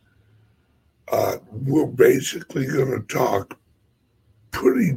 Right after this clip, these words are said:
generalities. Then on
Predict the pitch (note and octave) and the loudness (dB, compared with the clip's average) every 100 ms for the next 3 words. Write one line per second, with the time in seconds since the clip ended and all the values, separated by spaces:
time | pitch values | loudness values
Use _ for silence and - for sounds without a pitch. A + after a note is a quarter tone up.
0 | G#2+ - F3 - A#2 A2+ A2 A2 G#2 - | -6 -2 2 2 2 2 4 4 2 2
1 | - - - - - _ _ _ _ - | -4 -12 -18 -20 -20 _ _ _ _ -20
2 | - - - - - - - - - C#3+ | -20 -20 -20 -20 -20 -20 -20 -4 8 8
3 | D#3+ D#3+ C#3 A#2 | 10 8 8 6